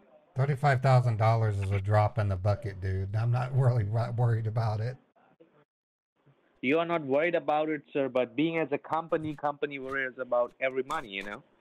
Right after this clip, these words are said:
Speaker 2: Now,
Speaker 1: Okay.
Speaker 2: uh, what do you see? Can you see your bank there?
Speaker 1: Yeah, and I can clearly see thirty-five thousand dollars was deposited. So what, what you need to
Speaker 2: Okay,
Speaker 1: do,
Speaker 2: right
Speaker 1: I
Speaker 2: now,
Speaker 1: imagine,
Speaker 2: right now,
Speaker 1: I
Speaker 2: I
Speaker 1: ma-,
Speaker 2: th-, I,
Speaker 1: I,
Speaker 2: I think,
Speaker 1: I
Speaker 2: sir,
Speaker 1: imagine
Speaker 2: I
Speaker 1: you can
Speaker 2: Yeah, go
Speaker 1: reverse
Speaker 2: ahead.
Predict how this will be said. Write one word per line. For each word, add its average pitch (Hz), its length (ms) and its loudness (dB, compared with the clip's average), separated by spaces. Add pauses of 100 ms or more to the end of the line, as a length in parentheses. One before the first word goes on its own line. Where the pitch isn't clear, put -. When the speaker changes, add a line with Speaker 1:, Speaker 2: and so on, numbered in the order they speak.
(460)
Speaker 2:
Now, 117 400 0
Speaker 1:
Okay. 123 160 -6
Speaker 2:
uh, 120 280 0 (260)
what 139 280 -2
do 165 60 -6
you 147 180 -6 (100)
see? 139 160 -4
Can 135 180 -4
you 135 160 -10
see 147 80 -10
your 139 140 -2
bank 135 360 -4
there? 151 240 -2 (1200)
Speaker 1:
Yeah, 147 380 0
and 123 100 2
I 123 60 6
can 127 160 -2
clearly 151 460 2
see 151 260 0
thirty-five 123 560 2
thousand 117 400 2
dollars 110 400 0
was 98 180 -6
deposited. 92 800 -2
So 104 240 -6
what, 104 240 -4 (220)
what 117 200 -4
you 110 120 -2
need 120 220 2
to 110 100 2
Speaker 2:
Okay, 113 240 2
Speaker 1:
do, 110 60 4
Speaker 2:
right 135 260 0
Speaker 1:
I - 20 -4
Speaker 2:
now, 117 280 2
Speaker 1:
imagine, 101 260 -6 (160)
Speaker 2:
right 151 340 -2
now, 170 160 4
Speaker 1:
I 165 60 4
Speaker 2:
I 165 40 0
Speaker 1:
ma-, 123 60 -4
Speaker 2:
th-, - 120 -8
I, 123 40 -4 (160)
Speaker 1:
I, 135 80 -4
Speaker 2:
I 143 60 -4
think, 175 280 -8
Speaker 1:
I 123 40 -2
Speaker 2:
sir, 117 80 2
Speaker 1:
imagine 151 420 4
Speaker 2:
I 120 40 2
Speaker 1:
you 113 80 2
can 120 160 0
Speaker 2:
Yeah, 110 260 2
go 120 80 4
Speaker 1:
reverse 127 220 -2
Speaker 2:
ahead. 90 120 -8